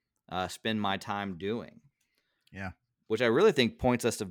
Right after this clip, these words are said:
Speaker 1: to verse three, right? 'Cause it
Speaker 2: Mm-hmm.
Speaker 1: really jumps into a picture.
Speaker 2: Yep. I love that about, uh, the <laughs> Psalms, man, and may-, I mean,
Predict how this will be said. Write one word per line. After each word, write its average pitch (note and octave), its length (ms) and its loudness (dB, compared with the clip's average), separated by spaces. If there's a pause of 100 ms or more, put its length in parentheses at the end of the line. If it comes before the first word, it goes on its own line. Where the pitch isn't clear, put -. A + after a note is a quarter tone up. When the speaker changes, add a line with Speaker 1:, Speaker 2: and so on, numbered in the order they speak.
(140)
Speaker 1:
to G#2 100 -6
verse G#2+ 280 -2
three, D3 360 -6 (280)
right? G2 340 0
'Cause G2 140 -4
it G#2+ 160 0
Speaker 2:
Mm-hmm. - 100 -6
Speaker 1:
really C3 240 2
jumps A2 400 -2
into A2 160 0
a G2+ 40 0
picture. - 480 -8 (760)
Speaker 2:
Yep. A2+ 280 -6 (340)
I A#2 60 -4
love C3+ 260 -2
that B2+ 200 0
about, G#2+ 440 -2 (100)
uh, F#2 500 -4
the G#2 160 -8
<laughs> - 0 -
Psalms, D3+ 680 -2
man, A2+ 360 -2
and G2+ 340 -4 (220)
may-, C3+ 220 -2
I A2+ 40 -2
mean, A#2+ 240 -4